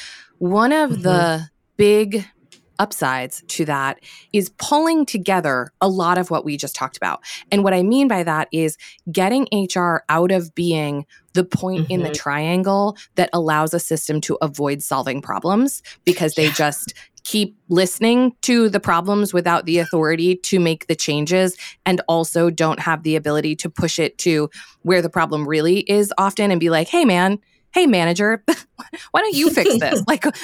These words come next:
Speaker 1: I'm tired of
Speaker 2: Yeah.
Speaker 1: hearing from your employees about you. Like, deal with your shit," you know? And I know
Speaker 2: Yeah.
Speaker 1: as H R people, we do a fair amount of that, but we don't, we can only do so much. What I like about mission-based teaming is we are pulling together the problems,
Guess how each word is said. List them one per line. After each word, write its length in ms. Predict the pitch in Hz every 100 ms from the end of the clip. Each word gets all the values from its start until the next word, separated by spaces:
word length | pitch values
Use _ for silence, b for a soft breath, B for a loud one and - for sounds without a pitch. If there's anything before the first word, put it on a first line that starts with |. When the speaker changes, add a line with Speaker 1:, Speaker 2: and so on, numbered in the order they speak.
| -
Speaker 1:
I'm 100 | 330
tired 280 | 330 359 -
of 80 | -
Speaker 2:
Yeah. 60 |
Speaker 1:
hearing 300 | 330 330 294
from 160 | 262 254
your 140 | 247
employees 420 | 240 226 277 277
about 200 | 190 160
you. 80 | 113
Like, 200 | 180 185
deal 240 | 180 269 285
with 140 | 285
your 80 | 247
shit," 280 | - 262 -
you 60 |
know? 140 | 180 202 B B
And 120 | -
I 80 | 330
know 140 | 349 349
Speaker 2:
Yeah. 80 |
Speaker 1:
as 100 | 285
H 160 | 214 185
R 100 | 185
people, 240 | 202 180
we 100 | 170
do 200 | 175 175
a 60 | 165
fair 260 | - 175 156
amount 280 | 156 208
of 120 | 202 170
that, 220 | 147 139 B -
but 100 | 196
we 100 | 240
don't, 200 | 262 233
we 80 | 220
can 120 | 269
only 180 | 277 233
do 140 | 185
so 180 | 160 143
much. 380 | 147 120 - - B B B _ -
What 160 | 202
I 100 | 196
like 240 | 196 214 233
about 240 | 208 196
mission-based 480 | 185 185 165 151 -
teaming 380 | 302 226 156 -
is 360 | 175 170 156 - B B B _
we 180 | 180 214
are 100 | 185
pulling 540 | 165 - 240 247 208 202
together 800 | - 165 185 180 147 135 139 - b _ _ -
the 200 | 147 165
problems, 1200 | - - - 247 240 160 143 143 139 139 -